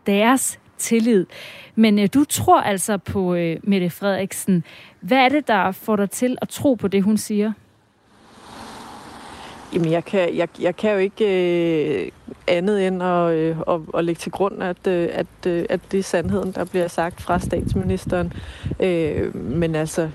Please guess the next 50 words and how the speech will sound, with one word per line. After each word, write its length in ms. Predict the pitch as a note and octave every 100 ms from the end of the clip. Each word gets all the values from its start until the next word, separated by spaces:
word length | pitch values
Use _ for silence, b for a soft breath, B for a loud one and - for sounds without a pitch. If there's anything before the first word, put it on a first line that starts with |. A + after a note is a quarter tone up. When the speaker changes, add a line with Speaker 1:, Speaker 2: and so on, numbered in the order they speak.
| -
Speaker 2:
jeg 140 | F3+ E3
kommer 220 | E3 D#3+
ikke 140 | F#3
til 120 | -
at 120 | G3 E3+
sige, 360 | - F#3 G3
at 160 | E3 -
alt 240 | F#3 F#3 -
bare 340 | E3+ F3+ -
er 180 | F3 E3+
i 200 | - E3 -
den 120 | E3
skønneste 500 | D#3 - F3 G3 -
orden, 360 | F3 F#3 F3 D#3+
og 120 | D#3
det 240 | E3+ E3+
har 80 | F3+
bare 240 | D#3 E3 F#3
været 160 | E3+
det 100 | E3
perfekte 400 | - E3+ F#3 -
forløb, 300 | - E3+ F#3
for 140 | - F3+
de 180 | E3+ D#3+
vel 140 | F3+
har 100 | G3+
det 80 | F3+
ej. 200 | E3 F3 B B B B -
Det 60 | F#3+
har 80 |
været 280 | E3 D#3+ E3 - - -
enormt 380 | F3+ A3 F#3+
rodet, 380 | F3 F3 G3 G#3 B B B -
øh, 360 | F#3+ F3 E3+ E3+
og, 380 | - F3 E3 E3
øh, 200 | D3+ C3+ -
og 200 | F3 -
der 60 | F3+
er 80 |
jo 60 | F#3
stadigvæk 480 | F#3 F#3 F#3 F#3 G3
nogle 160 | F#3
ting, 260 | D#3+ G3+ A3+
som, 360 | - F3+ E3 E3
øh, 280 | D#3+ D3+
som 200 | D#3 F3+
undrer 260 | E3+ F3 F#3+
mig 160 | F#3 E3
rigtig 280 | E3+ -
meget. 280 | F3+ E3 F3+